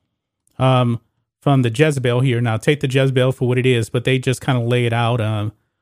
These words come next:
a little bit more stuff here. Because over here on the Jezebel, it says Nichols was not di-, disciplined in any way after the video leak. And she says that she was told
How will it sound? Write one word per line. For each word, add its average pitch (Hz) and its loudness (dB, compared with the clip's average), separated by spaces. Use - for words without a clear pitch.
a 123 0
little 135 4
bit 123 0
more 123 0
stuff - -2
here. 104 -4
Because 135 0
over 170 2
here 165 2
on 143 0
the 127 0
Jezebel, 123 0
it 131 2
says 127 -2
Nichols 156 0
was 131 0
not 135 0
di-, 143 -2
disciplined 143 0
in 117 0
any 180 2
way 127 0
after 135 0
the 127 0
video 120 2
leak. 139 -2
And 127 2
she 156 -2
says 143 0
that 127 -2
she - -2
was 165 0
told 139 0